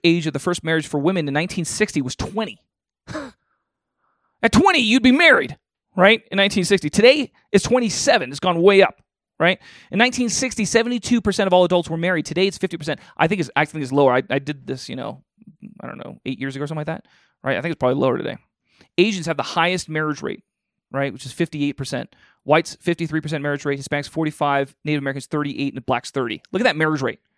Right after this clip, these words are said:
See how it's going? It follows, uh, median income almost perfectly. So look at this. Asians,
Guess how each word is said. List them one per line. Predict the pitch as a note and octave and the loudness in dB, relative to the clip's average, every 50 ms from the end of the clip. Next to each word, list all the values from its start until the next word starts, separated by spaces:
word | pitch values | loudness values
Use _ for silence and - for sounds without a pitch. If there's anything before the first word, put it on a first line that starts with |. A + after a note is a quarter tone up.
| _ _ _ _ _ - | _ _ _ _ _ 0
See | - F#3+ | 2 2
how | |
it's | G3 - | 2 4
going? | G3+ G3+ G#3 F#3+ | 2 2 2 2
It | D#3+ - | 0 0
follows, | - F#3+ F#3+ A3 A3+ G3+ E3+ D3+ - - - - _ _ _ _ _ - | 2 4 4 6 6 6 4 2 0 -4 -16 -20 _ _ _ _ _ 0
uh, | D#3+ D#3 | 0 0
median | D#3 E3+ G3 G3+ G3 D3+ | 2 0 -2 -2 -2 -4
income | F3+ - F#3+ E3+ | -4 -4 -4 -2
almost | - D#3+ D#3+ - - | -2 -2 -2 -2 -4
perfectly. | - F#3+ F#3+ F3+ F#3 - G2+ | -2 -2 -2 -2 -2 -6 -8
So | - - E3+ | -4 -2 0
look | G3 A#3 | 2 2
at | F#3 | 2
this. | G#2+ - - _ _ _ _ _ _ _ _ _ _ _ _ _ _ - - - _ - | 2 0 -8 _ _ _ _ _ _ _ _ _ _ _ _ _ _ -20 -20 -16 _ 0
Asians, | F#3 A3+ C4 C#4 A#3 F3+ E3 D3 D3+ D#3+ - | 0 2 2 2 0 0 0 0 -2 -8 -10